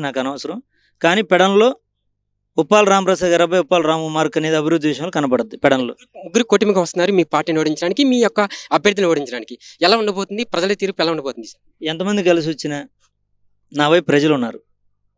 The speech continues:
Speaker 1: నా వైపు జగన్ ఉన్నారు. నేను జగన్మోహన్ రెడ్డి గారు వెనకాల ఉండి నేను పనిచేస్తున్నా. జగన్మోహన్ రెడ్డి గారు చేసిన సంక్షేమం, అభివృద్ధి, ఇవి రెండు, ప్లస్ మా నాన్నగారి మీద ఈ ప్రాంతంలో ఉన్న అభిమానం,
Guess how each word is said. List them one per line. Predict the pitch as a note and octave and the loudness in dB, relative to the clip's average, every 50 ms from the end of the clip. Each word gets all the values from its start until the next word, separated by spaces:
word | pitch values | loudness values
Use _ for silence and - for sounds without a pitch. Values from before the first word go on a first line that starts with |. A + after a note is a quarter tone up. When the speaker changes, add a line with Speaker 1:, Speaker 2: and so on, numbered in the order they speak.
| - D3+ | -4 0
Speaker 1:
నా | D3+ D#3 | 2 2
వైపు | E3+ F3+ D#3+ C#3 C#3+ | 2 2 2 2 2
జగన్ | C#3+ D3+ D#3 D#3 | 2 2 2 -2
ఉన్నారు. | C#3+ C3 A#2+ A2 G#2 G#2+ _ _ _ _ _ _ _ _ _ _ _ - | -4 -4 -6 -8 -10 -16 _ _ _ _ _ _ _ _ _ _ _ -10
నేను | D3+ D#3 E3 F3 E3 C#3 | -6 -4 -4 -2 0 2
జగన్మోహన్ | D#3 D#3+ F3+ F#3 F#3+ F#3+ F#3 | 2 2 2 2 0 2 2
రెడ్డి | F3+ E3+ E3 | 4 4 4
గారు | E3 D#3 D3+ D3 | 4 4 2 0
వెనకాల | D3 C#3 D#3+ D#3+ D#3 D#3 | -2 0 -2 0 0 0
ఉండి | E3 G#3 A3+ F3 | -2 -2 -4 -2
నేను | D3+ C3+ | 0 0
పనిచేస్తున్నా. | C#3 C#3+ C#3+ D3 C3+ - - B2+ A#2+ A#2 - _ _ _ _ _ _ _ - - - A#2+ | 0 0 2 0 0 0 -4 -12 -12 -12 -16 _ _ _ _ _ _ _ -20 -10 -2 0
జగన్మోహన్ | D3 D#3+ F3+ F#3+ F#3+ G3 G3 F#3+ F3+ | 2 2 2 2 2 4 4 4 6
రెడ్డి | E3+ F3 E3+ | 6 6 4
గారు | E3 C#3 - | 4 2 2
చేసిన | D#3+ C#3+ C#3+ C#3+ B2+ - | -2 -2 -2 -4 -2 -2
సంక్షేమం, | C#3+ C#3+ B2+ - - D#3+ C#3+ C#3+ D#3+ G3+ B3+ _ _ _ _ _ _ _ _ _ _ _ _ - D3 D3+ | -2 -2 0 0 0 0 0 -2 -8 -12 -14 _ _ _ _ _ _ _ _ _ _ _ _ 0 2 4
అభివృద్ధి, | C#3+ D3+ E3 E3 D3 A#2+ A#2+ B2 A2 - _ _ _ _ _ _ _ _ _ _ _ _ _ - | 6 6 6 6 4 2 -2 -4 -4 -4 _ _ _ _ _ _ _ _ _ _ _ _ _ 0
ఇవి | D#3+ D#3 D#3+ D3+ | 4 4 6 4
రెండు, | E3 E3+ F3 G3+ B3+ - - _ _ _ _ _ - - | 4 4 4 4 2 2 -2 _ _ _ _ _ -4 0
ప్లస్ | E3 F#3+ F#3 - E3 | 0 0 0 0 -2
మా | D#3+ D#3+ D#3+ | 0 0 2
నాన్నగారి | E3 F3 F3+ F3 F3+ F3 E3+ | 2 2 2 2 2 2 0
మీద | E3+ E3+ F#3+ F3 | -4 -6 -4 -6
ఈ | D#3+ B2+ | -4 -2
ప్రాంతంలో | D3+ D3 D3+ D#3 D#3 D#3+ D#3 D3+ | -2 -2 -2 0 -2 -2 -2 -2
ఉన్న | D3 C#3+ C#3 C3 | -4 -2 0 2
అభిమానం, | B2+ C3+ D3 D3+ D3 D3+ E3+ G#3+ | 2 2 2 2 2 0 -2 -4